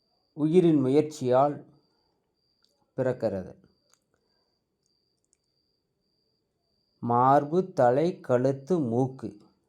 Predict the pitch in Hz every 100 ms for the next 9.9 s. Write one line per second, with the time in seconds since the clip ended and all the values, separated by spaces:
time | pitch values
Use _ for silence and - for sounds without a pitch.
0 | _ _ _ _ _ _ _ _ _ -
1 | 127 123 123 151 180 156 139 - - _
2 | _ _ _ _ _ 135 139 143 147 135
3 | 123 120 143 185 - _ _ _ _ -
4 | 135 131 117 98 - - _ _ _ _
5 | _ _ _ _ _ _ _ _ - 139
6 | 175 214 208 208 208 175 127 - _ _
7 | _ _ _ _ _ _ _ _ _ _
8 | 151 170 165 160 143 127 101 - _ _
9 | - 139 165 165 147 139 139 147 -